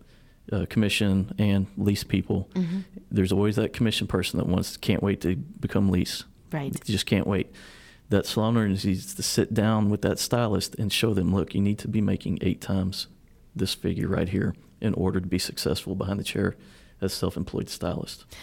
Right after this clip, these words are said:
Speaker 2: So salon owners taking the time to educate their staff.
Speaker 1: Right.
Speaker 2: It's
Speaker 1: So
Speaker 2: so important.
Speaker 1: a salon owner, it doesn't matter if you're commission or if you're lease, you need to take care of your people.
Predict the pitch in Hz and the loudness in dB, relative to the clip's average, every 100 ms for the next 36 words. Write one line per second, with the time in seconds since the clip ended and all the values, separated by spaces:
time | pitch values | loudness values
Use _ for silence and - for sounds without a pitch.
0 | - - 208 185 - - - 185 196 - | -6 0 4 4 2 -2 0 2 2 2
1 | 185 170 160 151 180 170 170 156 160 151 | 2 2 2 0 -2 0 0 0 -2 -2
2 | 160 - 175 165 151 - 147 147 - - | -2 -4 -4 -4 -6 -4 -4 -6 -10 -20
3 | - - 139 - - 143 - - - 98 | -16 -8 -4 -2 -4 -6 -8 -12 -6 2
4 | 95 92 - 180 107 202 185 175 175 170 | 2 2 0 2 4 6 4 2 2 0
5 | 151 135 - - 104 - 113 123 - 117 | 0 -4 -6 -6 -4 2 4 4 2 2
6 | 107 95 95 - - - - - - 120 | 4 2 0 -6 -20 -20 -20 -20 0 4
7 | 120 113 123 113 107 107 - 107 92 - | 4 4 4 4 2 0 0 0 0 0
8 | 107 101 - 127 120 - - - 151 98 | 2 2 2 2 0 -2 -14 -10 -2 0
9 | - 98 92 98 - - - - 98 92 | 2 2 2 2 0 -8 -10 -4 2 2
10 | 85 - 92 - - - - - - - | 0 -2 -4 -2 -2 -2 -2 -4 -6 -6
11 | - - - | -8 -8 -12